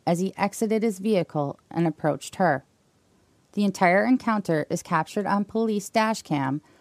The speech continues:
but the audio is very difficult to hear due to the sound of passing cars and the rumbling from the car's engine. Nikki is not wearing any shoes in the video. During her two-hour exchange with the officer,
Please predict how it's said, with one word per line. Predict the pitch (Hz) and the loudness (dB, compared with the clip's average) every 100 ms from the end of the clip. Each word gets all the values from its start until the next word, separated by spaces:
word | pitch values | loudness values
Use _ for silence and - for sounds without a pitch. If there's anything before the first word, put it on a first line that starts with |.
| _ - | _ 0
but | 185 | 4
the | 190 202 | 4 4
audio | 226 208 156 143 | 4 4 2 2
is | 165 160 | 0 0
very | 175 175 | 0 0
difficult | 160 185 196 190 180 175 | 0 -4 -6 -4 -4 -4
to | |
hear | 180 - 233 147 143 - | -6 -2 2 2 0 -4
due | 160 | -6
to | - 156 | -4 -8
the | 156 | -4
sound | - 156 165 | 0 2 2
of | 147 - | -2 -2
passing | 160 156 214 190 | 0 0 -2 -4
cars | - 202 156 143 - | 0 2 4 0 -2
and | 170 160 | 0 0
the | 160 | 2
rumbling | 185 180 151 147 139 | 2 2 0 0 -2
from | - 151 | -2 -2
the | 147 | 0
car's | 143 135 143 - | 0 -2 -2 0
engine. | 165 156 135 131 131 _ _ _ _ _ _ _ _ _ _ 170 | 0 0 -4 -8 -12 _ _ _ _ _ _ _ _ _ _ 0
Nikki | 175 220 196 | 0 0 0
is | 196 | 2
not | 202 190 | 0 0
wearing | 180 175 170 165 | 0 2 0 0
any | 170 170 | 0 0
shoes | 175 - 202 151 147 | -2 -2 0 0 0
in | 147 | 0
the | 143 | 0
video. | 160 147 131 127 131 - _ _ _ _ _ _ _ _ _ _ _ _ _ _ _ _ | 0 0 -2 -4 -8 -16 _ _ _ _ _ _ _ _ _ _ _ _ _ _ _ _
During | - 196 220 262 | 4 6 6 4
her | 269 285 | 4 2
two-hour | - 247 - 233 233 | 0 -2 2 2 2
exchange | 233 254 - - 240 220 214 | 0 -2 -4 -2 0 0 -4
with | 233 | -8
the | - 233 | -6 0
officer, | 214 208 175 - 143 139 | 0 0 -2 -4 -4 -4